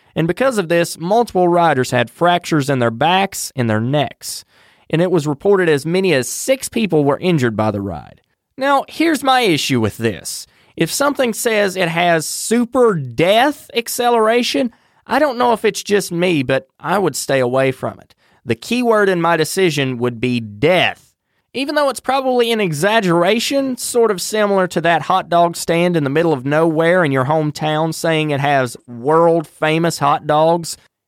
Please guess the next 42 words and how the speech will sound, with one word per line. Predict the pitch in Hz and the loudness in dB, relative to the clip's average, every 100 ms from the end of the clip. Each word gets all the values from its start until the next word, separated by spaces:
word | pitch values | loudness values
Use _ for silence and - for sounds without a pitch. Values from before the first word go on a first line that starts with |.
| - | -8
it's | 254 - | -6 -4
safe | 262 240 | -4 -4
to | 208 | -4
say | - 220 202 | -2 0 0
I'd | 196 208 | 0 -2
want | 196 202 190 | 2 2 2
something | - 196 175 170 147 | 0 -2 0 0 0
just | 135 185 - | 0 -2 0
a | 143 127 | 0 0
little | 131 180 254 320 339 349 330 | -2 -4 -4 -2 0 0 0
bit | 302 262 | 0 -2
slower. | - - 214 151 107 - _ _ | -2 -2 0 0 -2 -10 _ _
It | - 190 | -8 -4
seems | 294 302 233 | -2 -2 0
like | 220 | 0
a | 202 | 0
disaster | 143 131 175 170 - 131 | -2 0 0 0 0 0
waiting | 127 120 117 | 2 0 0
to | 107 | 0
happen, | 113 113 - 80 | 0 -2 -4 -8
if | - | -4
I'm | 127 | 0
being | 120 113 98 | 0 0 -4
completely | 101 120 110 117 | -4 -2 0 0
honest | 110 107 98 - | 0 -2 -6 -12
with | 95 - | -16 -18
you. | - _ _ _ _ | -20 _ _ _ _
One | 240 294 | -2 2
woman | 277 247 202 | 2 2 0
said | - 208 202 | -2 -4 -2
she | - 214 | -2 -2
might | 196 196 190 | 2 2 2
have | 160 | 0
been | 170 160 | 0 2
leaning | 160 170 143 | 2 2 0
forward | - 202 175 123 110 | -2 0 2 2 2
during | 110 110 107 | 0 0 0
her | 104 107 | 0 -2
experience | 98 - 113 107 107 - | -4 -6 -2 0 -2 -4
with | 113 | -8
the | 113 | -8
coaster. | - 113 107 - - | -4 -4 -4 -10 -20